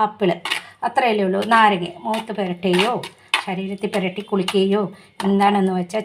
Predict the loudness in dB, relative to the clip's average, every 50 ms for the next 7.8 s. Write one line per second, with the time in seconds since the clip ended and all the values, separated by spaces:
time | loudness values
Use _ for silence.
0 | 0 2 4 4 4 2 0 0 2 0 0 0 0 -6 -14 -20 -20 _ _ _
1 | _ _ _ _ -20 -20 -20 _ _ -20 _ -16 -10 -4 -2 -2 -2 0 -2 -2
2 | 0 0 -2 -2 -4 -4 -2 0 0 0 -2 -2 -4 -4 -6 -12 _ _ _ _
3 | _ -8 -8 -6 -6 -6 -6 -6 -6 -6 -6 -8 -12 _ _ _ _ _ _ -6
4 | -4 -4 -4 -4 -6 -10 -14 -20 -20 -20 -10 -4 -2 -2 -2 -2 0 2 4 4
5 | 4 2 0 -2 -2 -2 -2 -4 -4 -4 -2 -2 -2 -2 -6 -8 -12 -12 -14 -18
6 | -20 _ -4 -2 0 2 2 4 2 2 2 2 -2 -2 -4 -4 -4 -4 -6 -6
7 | -6 -6 -6 -6 -6 -4 -2 -4 -4 -4 -6 -4 -4 -2 -2 -4